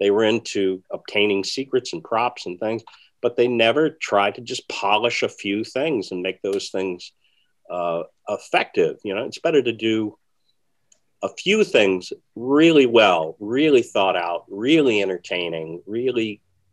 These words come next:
deceptive and invisible and, and, uh, all that, than to do a thousand tricks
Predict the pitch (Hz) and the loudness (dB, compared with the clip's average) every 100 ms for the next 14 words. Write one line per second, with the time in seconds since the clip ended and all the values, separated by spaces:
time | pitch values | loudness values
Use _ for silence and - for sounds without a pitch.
0 | _ - - 98 - 98 - 87 87 85 | _ -20 -10 -10 -4 -6 -6 -10 -8 -8
1 | 82 87 87 85 87 85 82 78 - _ | -8 -6 -6 -6 -8 -6 -8 -10 -12 _
2 | _ _ _ _ 85 73 73 85 82 80 | _ _ _ _ -18 -16 -14 -10 -8 -8
3 | 76 90 90 90 87 - _ _ 127 135 | -8 -6 -4 -2 -4 -8 _ _ -2 0
4 | 131 135 110 - 117 120 120 110 92 - | 2 4 4 2 2 4 2 0 -6 -4
5 | 92 - - - | -4 -4 -12 -12